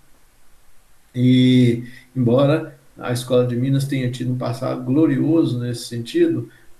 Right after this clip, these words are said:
ela passou por um tempo de grandes dificuldades, né? E, e era, a, vamos dizer assim, iniciante, pode ser dita como iniciante, embora mantivesse a qualidade do ensino e tudo mais, mas a atividade de pesquisa era, era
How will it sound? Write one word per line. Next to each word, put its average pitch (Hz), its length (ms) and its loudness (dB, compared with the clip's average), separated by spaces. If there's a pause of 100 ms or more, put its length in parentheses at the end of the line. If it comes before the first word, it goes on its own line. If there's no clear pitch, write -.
ela 127 200 -6
passou 131 340 -2
por 143 100 -6
um 139 160 0
tempo 139 320 -4
de 127 120 -8 (100)
grandes 143 560 0
dificuldades, 123 880 -6
né? 151 180 -4 (540)
E, 127 640 0
e 127 120 2
era, 135 580 2
a, 117 40 -2
vamos 123 280 2
dizer 117 100 -2
assim, - 300 -6
iniciante, 139 880 2
pode 127 240 0
ser 123 220 -2
dita 123 260 -8
como 139 220 0
iniciante, 135 560 0
embora 147 520 2
mantivesse 123 580 0
a 127 40 -2
qualidade 123 680 0
do 123 120 -6
ensino 123 560 -2
e 123 60 -2
tudo 120 220 -10
mais, 110 340 -4
mas 120 180 -4
a 123 60 2
atividade 123 480 -2
de - 40 -14
pesquisa 127 580 0
era, 135 260 0 (680)
era 117 640 2